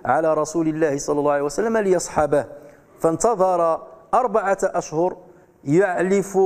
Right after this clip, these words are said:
راحلتين، خدا جوج ديال نا-، أخذ ناقتين يعلفهما مدة أربعة أشهر يحضرهما للهجرة مع الرسول صلى الله عليه وسلم، حتى أذن الله عز وجل لرسوله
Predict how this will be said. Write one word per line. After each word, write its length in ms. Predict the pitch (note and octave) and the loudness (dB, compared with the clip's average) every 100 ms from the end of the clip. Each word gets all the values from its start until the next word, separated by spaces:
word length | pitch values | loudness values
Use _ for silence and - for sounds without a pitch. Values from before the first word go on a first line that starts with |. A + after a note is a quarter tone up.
| F#3 - C#3 | 2 -2 0
راحلتين، 1500 | D#3 F#3+ G3 F#3+ F3+ - G3+ F#3+ F3+ G3+ G3 F3 F3+ F3+ - | 2 4 2 0 -2 -4 0 2 2 0 0 0 -2 -6 -6
خدا 240 | D#3+ F3+ | 0 2
جوج 180 | E3 F#3+ | 2 0
ديال 400 | D#3 E3+ D#3+ C#3 - - - | 2 4 2 0 -8 -20 -4
نا-، 200 | D#3 F3+ - - | -2 -2 -2 -2
أخذ 260 | F#3 F3 F3+ | 0 2 2
ناقتين 600 | F3+ F3 F3 F3+ F#3 A3 | 0 0 -4 -2 -2 -2
يعلفهما 760 | B3 F3+ G#3+ G#3 G3 G3 A#3+ A3 - - | 0 0 0 2 2 2 0 -4 -10 -4
مدة 300 | F3 G#3 G3+ F#3+ G3 | 0 2 2 2 2
أربعة 340 | F#3+ F#3 F3+ F3+ | 2 0 -2 -2
أشهر 280 | D#3+ G3+ G#3 | -4 0 2
يحضرهما 880 | G3+ D#3+ C3 G#3 B3 A3+ A3+ B3+ C4 | 2 -2 0 2 4 2 2 0 -2
للهجرة 500 | A#3 G3 F#3+ G3 G#3+ | 0 0 0 0 0
مع 300 | F#3 F#3 F#3+ - - - | 0 0 -2 -10 -6 -2
الرسول 480 | D#3 E3+ F#3+ F3+ E3 | 0 0 0 0 0
صلى 180 | E3 | 0
الله 160 | D#3 D3+ | 0 0
عليه 140 | C#3 | 0
وسلم، 380 | C#3 C3+ D#3+ F#3+ - - - | -2 -2 0 -2 -4 -18 -10
حتى 360 | - G3 - F3 F3 F3 - | -4 -4 0 2 2 0 0
أذن 400 | G3 E3 E3+ D#3 | 0 0 0 0
الله 460 | C#3+ D#3+ E3+ D#3+ | 0 2 2 0
عز 240 | D#3 D#3 D3 | -2 -4 -2
وجل 440 | D#3+ D3 E3+ D#3+ | -2 0 2 2
لرسوله 800 | D#3 D#3 - F#3 E3+ D#3 F3 F#3+ | 2 0 0 0 0 0 0 -2